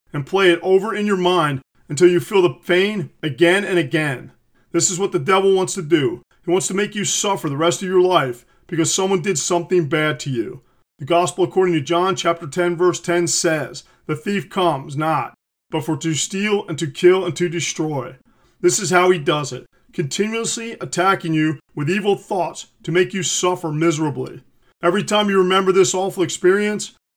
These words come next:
anger and other negative thoughts come to mind,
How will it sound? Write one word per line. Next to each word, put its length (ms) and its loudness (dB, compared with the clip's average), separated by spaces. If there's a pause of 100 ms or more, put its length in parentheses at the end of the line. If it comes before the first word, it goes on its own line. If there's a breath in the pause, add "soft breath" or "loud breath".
(160)
anger 540 0 (140)
and 140 -2
other 160 4
negative 420 2
thoughts 320 -4
come 240 -2
to 80 6
mind, 420 -2